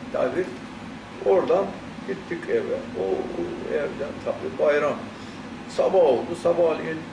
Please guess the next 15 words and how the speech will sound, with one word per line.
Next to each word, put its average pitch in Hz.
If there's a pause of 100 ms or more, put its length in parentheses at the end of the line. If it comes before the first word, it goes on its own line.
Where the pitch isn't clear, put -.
(120)
tekrar 135
indik. 143 (1040)
Nur 131
Kitap 127
Evi'ni 120
açalım -
dedik. - (1080)
Açtık. - (1500)
Biraz 196 (220)
işte -
öğlene 202
doğru 147 (520)
bir 190
de 233
baktım -